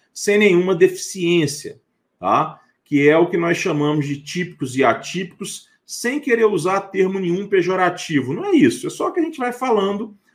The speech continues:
naturalmente, ok? Bem, e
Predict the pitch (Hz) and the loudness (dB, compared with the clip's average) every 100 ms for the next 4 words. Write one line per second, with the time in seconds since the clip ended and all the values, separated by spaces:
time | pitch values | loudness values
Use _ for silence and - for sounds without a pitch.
0 | _ 202 226 233 240 247 240 185 160 117 | _ 0 2 2 0 4 4 4 2 0
1 | 95 - - _ _ _ _ 156 247 311 | -4 -12 -20 _ _ _ _ 4 4 2
2 | - _ _ - _ 131 160 110 - _ | -6 _ _ -20 _ 2 2 2 -2 _
3 | _ _ _ _ _ - 269 311 214 120 | _ _ _ _ _ -6 6 8 8 4